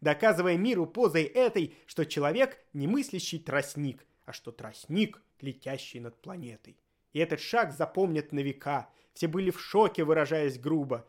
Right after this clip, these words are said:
Рукоплескала пятками Ц К, и Кеннеди кусала злобой Кубу. Завидовала каждая страна, пока корабль сбрасывал ступеньки. Так началась «Холодная война»,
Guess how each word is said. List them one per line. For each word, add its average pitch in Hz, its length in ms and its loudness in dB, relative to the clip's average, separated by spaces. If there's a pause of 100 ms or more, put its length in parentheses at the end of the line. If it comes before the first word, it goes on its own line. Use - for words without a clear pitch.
(160)
Рукоплескала 135 720 -2
пятками 147 420 -2
Ц 147 180 -2
К, 165 460 4 (160)
и 185 100 -4
Кеннеди 190 540 4
кусала 196 460 6
злобой 190 400 6
Кубу. 190 600 2 (140)
Завидовала 202 560 6
каждая 226 480 4
страна, 202 540 4
пока 170 260 0
корабль 160 500 2
сбрасывал 143 560 2
ступеньки. 143 680 -6 (260)
Так 233 200 -2
началась 175 480 -2 (120)
«Холодная 139 480 2
война», 123 460 0